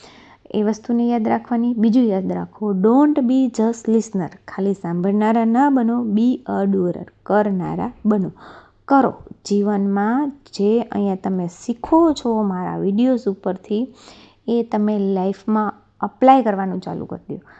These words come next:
અત્યારથી તમે એક વસ્તુને માનવાનું ચાલુ કરી દો કે ના, મારાથી જ થાય છે, મારાથી જ થાય છે, મારાથી જ થાય છે, મારે કારણે જ થાય છે. જે નબળું થયું એ પણ મારા કારણે છે, જે સારું છે એ પણ મારા કારણે છે. બીજું એ માનવા લાગો કે મારી જે અત્યારે ઈચ્છા છે એ ક્યાંક તો પૂરી થઈ ગઈ છે. બસ મારે એને અનુભવી, અનુભવી ફીલ કરીને અહીંયા લઈ આવવાની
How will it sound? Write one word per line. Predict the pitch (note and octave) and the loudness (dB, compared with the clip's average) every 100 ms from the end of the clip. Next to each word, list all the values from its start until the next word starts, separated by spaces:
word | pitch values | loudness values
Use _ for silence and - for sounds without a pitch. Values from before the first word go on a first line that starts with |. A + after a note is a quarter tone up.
| - - | -20 -14
અત્યારથી | F#3+ - A#3+ A#3 - | -8 0 0 0 -2
તમે | A#3 A#3 A3 | 0 0 0
એક | A3 | -2
વસ્તુને | A3+ - - A3+ | -6 -6 -2 0
માનવાનું | A3 G#3+ A#3 A#3 G#3+ | 2 2 0 0 -2
ચાલુ | G3+ F#3 F#3 | -2 -4 -4
કરી | F#3+ | -4
દો | F#3+ | -2
કે | G3+ | -2
ના, | F#3+ | -2
મારાથી | F#3 G#3 A3 - | -2 -2 -4 -6
જ | A3+ - | -8 -8
થાય | F#3 | -10
છે, | E3+ E3+ | -8 -6
મારાથી | F3 G3 F#3+ G#3+ | -4 -4 -4 -6
જ | G#3 | -8
થાય | - F3+ | -8 -8
છે, | F3+ | -6
મારાથી | F3 F#3+ G3+ - | -4 -4 -4 -6
જ | G3+ - | -6 -6
થાય | F#3 | -6
છે, | E3+ | -2
મારે | G3 G#3+ | -2 0
કારણે | G#3+ C4+ A#3+ | 2 4 2
જ | F3+ | -2
થાય | D#3+ | -6
છે. | E3 | -6
જે | E3 F#3+ B3 | -2 2 4
નબળું | A#3 B3 C#4 | 4 4 4
થયું | C4+ C4+ | 0 -2
એ | B3 | -2
પણ | B3 A#3+ | 0 -2
મારા | A#3+ A#3+ | -2 -2
કારણે | A#3+ A#3 | -2 -2
છે, | A#3+ A#3 | -2 0
જે | G3 | 0
સારું | F#3 G#3 G#3 | 0 2 2
છે | G#3 G3 | 0 -4
એ | |
પણ | G#3 | -4
મારા | E3 - | -6 -8
કારણે | - D#3 - - | -10 -12 -12 -14
છે. | - G3+ - - - - - - | -16 -18 -20 -20 -20 -20 -6 0
બીજું | A#3+ C4 | 4 4
એ | D4 | 4
માનવા | C4 A#3 G#3+ | 4 2 2
લાગો | G#3 G3+ | 0 -2
કે | F#3+ | -2
મારી | F#3 G#3 B3+ | 0 2 2
જે | A#3 | 2
અત્યારે | A3 A#3 A#3+ | 0 -2 -2
ઈચ્છા | A#3+ - | -2 -4
છે | A#3+ G3+ | -2 -4
એ | |
ક્યાંક | F#3+ G#3 G#3+ | -4 -6 -6
તો | F#3+ | -8
પૂરી | F#3 F#3+ | -4 -4
થઈ | F#3 F#3+ | -4 -4
ગઈ | E3+ | -6
છે. | - | -4
બસ | F3+ F#3 | -6 -4
મારે | F#3 F#3 | -4 -2
એને | F#3 F#3 | -2 -2
અનુભવી, | G#3 G#3+ B3+ A#3 | 0 2 2 2
અનુભવી | A#3 A3+ G#3+ A3 G#3+ | 2 0 2 0 0
ફીલ | G#3+ G#3+ | 0 -2
કરીને | G3+ F#3+ E3+ | -2 -4 -4
અહીંયા | F3 E3+ | -4 -4
લઈ | F#3+ | -6
આવવાની | - - C4+ | -6 -6 -8